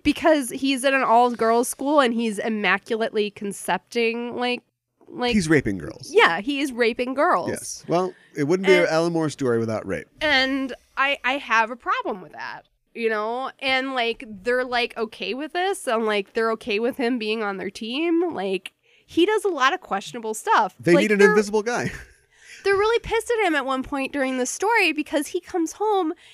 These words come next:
Speaker 1: and he's wearing a police uniform, and they're like, "You killed a police officer."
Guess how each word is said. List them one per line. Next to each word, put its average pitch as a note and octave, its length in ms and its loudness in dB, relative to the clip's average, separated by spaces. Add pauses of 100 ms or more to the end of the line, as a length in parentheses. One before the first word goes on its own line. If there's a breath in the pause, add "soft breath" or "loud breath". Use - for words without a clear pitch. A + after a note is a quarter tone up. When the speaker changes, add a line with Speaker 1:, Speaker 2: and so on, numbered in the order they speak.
(140 soft breath)
Speaker 1:
and D#4+ 180 -2
he's D#4+ 220 -2
wearing E4+ 340 0
a D#4 60 0
police D#4 500 -2
uniform, B3+ 420 -2
and C4 100 -2
they're C#4 80 0
like, D#4 260 2
"You D4 320 4
killed E4 360 6
a G#4+ 40 4
police C5 440 0
officer." F3+ 600 -4